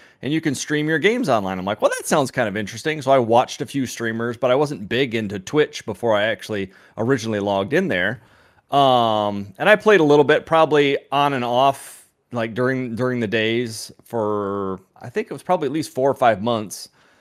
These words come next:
Um, never really got anywhere, but whatever. I was just kinda hanging out, and, um, my buddies would come by when they could, but, you know, I didn't feel like I was garnering much of an audience at all. And then another friend of mine said, "Hey, there's this new site called,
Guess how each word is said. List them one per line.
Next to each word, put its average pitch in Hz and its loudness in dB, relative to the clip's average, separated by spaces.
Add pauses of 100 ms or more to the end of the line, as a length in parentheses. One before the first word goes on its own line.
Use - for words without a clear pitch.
(360)
Um, 98 -4 (180)
never 151 4
really 135 8
got 123 6
anywhere, 127 6
but 117 6
whatever. 123 4
I 127 4
was 123 -4
just 123 -6
kinda 117 0
hanging 113 -4
out, 110 -4 (120)
and, 107 -6
um, 92 -8 (760)
my 139 4
buddies 127 4
would 107 -4
come 113 -2
by 107 2
when 104 -4
they 95 -4
could, 95 -2
but, 98 -8
you 110 -8
know, 98 -8
I 92 -4
didn't 101 -10
feel 131 -4
like 104 -4
I 107 -4
was 101 -6
garnering 104 -2
much 101 -2
of 90 -8
an 95 -4
audience 101 -2
at 87 -8
all. 87 -4 (380)
And 117 -4
then 135 2
another 160 6
friend 135 2
of 107 -2
mine 120 0
said, 113 4
"Hey, 123 4
there's 123 -2
this 123 -2
new 208 2
site 120 4
called, 110 0